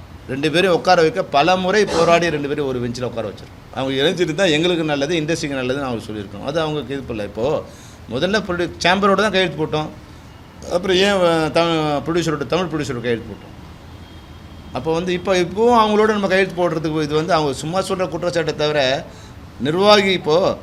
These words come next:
வேணான்னா வேணான்னு சொல்ல முடியல. இன்னைக்கு ஐம்பது படம் ஷூட்டிங் நடக்குது. ஐம்பது படத்தோட தயாரிப்பாளரும் பெப்சி ஏங்க ஷூட்டிங் இல்ல, நீங்க வாங்கன்னு கூப்பிட்றாங்க. நாங்க சொன்னோம், உங்க, நீங்க தயாரிப்பாளர்லாம் வாங்கன்னு கூப்பிட்றீங்க, உங்க சங்கத்தை நிர்வாகி வேண்டாங்கிறாங்க, நீங்க போய் உங்க சங்கத்துல தானே கேட்கணும்.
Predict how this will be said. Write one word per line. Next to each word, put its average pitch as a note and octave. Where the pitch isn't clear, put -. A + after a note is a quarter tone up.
வேணான்னா A3+
வேணான்னு G#3+
சொல்ல F3+
முடியல. E3
இன்னைக்கு E3
ஐம்பது F3
படம் G3+
ஷூட்டிங் F#3+
நடக்குது. D#3
ஐம்பது G#3
படத்தோட F#3+
தயாரிப்பாளரும் G3+
பெப்சி F#3
ஏங்க G3+
ஷூட்டிங் E3+
இல்ல, D#3
நீங்க D#3+
வாங்கன்னு E3
கூப்பிட்றாங்க. C#3
நாங்க G#3
சொன்னோம், G#3+
உங்க, G3
நீங்க F#3+
தயாரிப்பாளர்லாம் A3
வாங்கன்னு G#3
கூப்பிட்றீங்க, F3+
உங்க G3+
சங்கத்தை A3
நிர்வாகி G#3
வேண்டாங்கிறாங்க, F#3+
நீங்க G3
போய் A#3+
உங்க G#3+
சங்கத்துல A#3+
தானே A3+
கேட்கணும். D#3